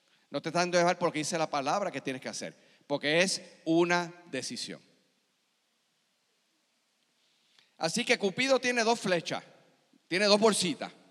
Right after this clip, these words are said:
Así dice la mitología. Una para unir gente y la otra para desunir gente. ¿Sabían que Cupido también tiene esa flechita? Parece que en este tiempo la bolsita de la flechita de Sunil es la más que tiene,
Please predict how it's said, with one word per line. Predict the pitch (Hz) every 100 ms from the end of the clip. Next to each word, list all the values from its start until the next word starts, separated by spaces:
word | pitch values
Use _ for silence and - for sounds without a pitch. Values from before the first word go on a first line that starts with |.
| _ _ _ _ _ _ -
Así | 120 165
dice | 180 190
la | 196
mitología. | 190 185 165 156 127 98
Una | 165 202 262 277 262 - - - -
para | 175 180
unir | 185 233
gente | 233 247 226 196 160 147 - - -
y | 180 180
la | 180
otra | 208 254 226
para | 208 196
desunir | 196 185 196 196 247 233
gente. | 185 143 - 95 - _
¿Sabían | - 185 226
que | 220
Cupido | 190 190 226
también | 214 208 220
tiene | 208
esa | 214 208
flechita? | 208 226 320 - 113 - - _ _ _ _ -
Parece | 151 170
que | 208
en | 214
este | 220 202
tiempo | 190 208 220 175
la | 160
bolsita | 143 139 170 196
de | 196
la |
flechita | 175 175 196 190
de | 180
Sunil | 160 160 202 - -
es | 160
la | 170
más | 170
que | 175
tiene, | 147 139 110 101